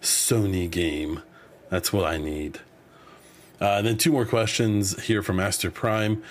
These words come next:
Uh, "Do you think the H B O adaptation of The Last of Us was good because of the simplicity of the game?" Um,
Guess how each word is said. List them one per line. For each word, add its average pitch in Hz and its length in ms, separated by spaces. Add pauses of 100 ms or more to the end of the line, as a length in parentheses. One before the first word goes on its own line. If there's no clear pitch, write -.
(200)
Uh, 98 140
"Do 117 100
you 127 60
think 123 240
the 117 120
H 117 200
B 117 120
O 113 60
adaptation 101 640
of 95 80
The 87 100
Last 87 300
of 98 100
Us 98 240 (320)
was 101 200
good 110 260
because 101 340
of 95 140
the 90 80
simplicity 101 680
of 87 160
the 87 100
game?" 101 440 (480)
Um, 143 440